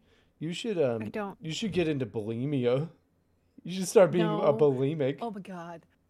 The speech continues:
Speaker 2: I tried one, <laughs> I tried that one time 'cause I was on a diet. I was so mad at myself. I,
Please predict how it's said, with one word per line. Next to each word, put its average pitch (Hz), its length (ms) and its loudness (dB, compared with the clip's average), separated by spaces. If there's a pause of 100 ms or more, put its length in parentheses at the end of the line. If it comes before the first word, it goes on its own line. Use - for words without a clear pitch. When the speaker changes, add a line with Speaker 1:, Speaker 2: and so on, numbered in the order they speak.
Speaker 2:
I 226 120 -2
tried 285 400 -4 (400)
one, 190 240 0 (160)
<laughs> 247 180 -4
I 240 420 -6
tried - 360 -6
that 262 180 0
one 190 340 -6
time 196 520 -10 (320)
'cause 226 120 -12
I 240 40 -6
was 214 160 -8
on 220 100 -8
a 240 80 -10
diet. 202 340 -10
I 175 40 -20
was 165 100 -20
so - 260 -10
mad 175 200 -8
at 175 60 -14
myself. 165 440 -8 (320)
I, 175 100 -8